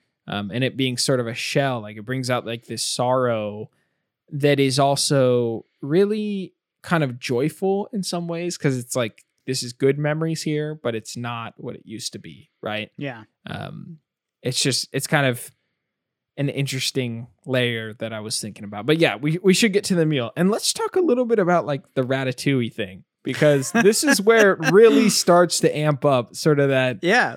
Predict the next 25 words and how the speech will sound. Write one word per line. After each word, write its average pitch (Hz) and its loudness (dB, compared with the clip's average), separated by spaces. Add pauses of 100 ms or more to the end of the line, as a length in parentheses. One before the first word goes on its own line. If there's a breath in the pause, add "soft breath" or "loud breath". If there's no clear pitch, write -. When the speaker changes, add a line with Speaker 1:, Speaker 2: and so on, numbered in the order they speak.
(120)
Speaker 1:
You're 151 4
like, 147 4
"Wow, 170 4
Speaker 2:
definitely. 196 4
Speaker 1:
I 120 2
haven't 131 -2
seen 147 0
a 131 -2
movie 135 0
with 123 -6 (300)
cooking 98 -2
like 92 -18
this - -8 (100)
in 123 -8
a 113 -4
long 104 -10
time." 101 -18 (160)
Speaker 2:
That, 226 2
that's 214 0
what 208 2
I 175 4
was 156 0
gonna, 143 -8
well, 170 2
that's 175 0